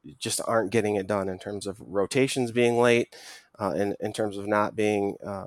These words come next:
a shot blocking presence. Blake's gonna help with that, specifically around that rotation. Uh, we saw last year, fantastic at drawing charges and maybe a little bit as a floor general, getting people where they need to be.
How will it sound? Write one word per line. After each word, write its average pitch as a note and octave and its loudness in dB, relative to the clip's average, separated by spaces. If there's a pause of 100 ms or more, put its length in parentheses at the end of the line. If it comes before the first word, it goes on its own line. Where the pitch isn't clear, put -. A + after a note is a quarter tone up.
a - -8
shot A#2 0
blocking G#2+ 2
presence. G#2 0 (880)
Blake's D3 8
gonna C#3+ 10
help C#3 8
with C3 4
that, A#2 8
specifically C3 4
around A#2 6
that G2+ 4
rotation. C3 4 (200)
Uh, A2 -2
we G#2+ -4
saw A2+ 2
last A2+ 4
year, B2 2
fantastic A2+ 0
at G2+ 0 (480)
drawing G#2 2
charges C#3 2
and B2+ 2
maybe C3 2
a C3 0
little A#2+ 0
bit A#2 4
as A2+ 4
a A2 0
floor A#2 0
general, G#2 0
getting G#2 -2
people G#2 -10
where G#2 -4
they G2+ -4
need G2 -4
to G2 -6
be. G2 -2